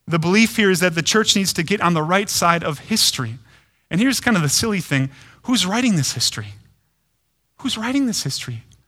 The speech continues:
I believe God is the author of all history, author of salvation and history. So it doesn't matter what the, the history professors and the history writers say. If the church is on the wrong side or the right side, sometimes we have been on the wrong side. You think of slavery, yes.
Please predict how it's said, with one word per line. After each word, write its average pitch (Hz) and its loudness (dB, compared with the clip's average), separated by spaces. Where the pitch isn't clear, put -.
I 185 -2
believe 196 -4
God 202 -4
is 208 -6
the 147 -6
author 139 -4
of 131 -6
all 123 -6
history, 117 -8
author 156 -4
of 160 -8
salvation 147 -4
and - -2
history. 156 0
So 180 -2
it 180 -2
doesn't 220 0
matter 185 2
what 151 0
the, 139 2
the 143 0
history 190 -2
professors 165 -4
and 151 0
the 131 0
history 165 -4
writers 160 -4
say. 185 -6
If 151 -4
the 156 -6
church 165 -2
is 151 -4
on 151 -2
the 139 2
wrong 147 0
side 147 -4
or 147 -6
the 135 -4
right 135 -2
side, 156 -8
sometimes 202 -4
we 180 -2
have 185 0
been 156 -2
on 123 0
the 120 -4
wrong 117 -4
side. 113 -8
You 135 -8
think 160 -8
of 143 -6
slavery, 175 -6
yes. - -8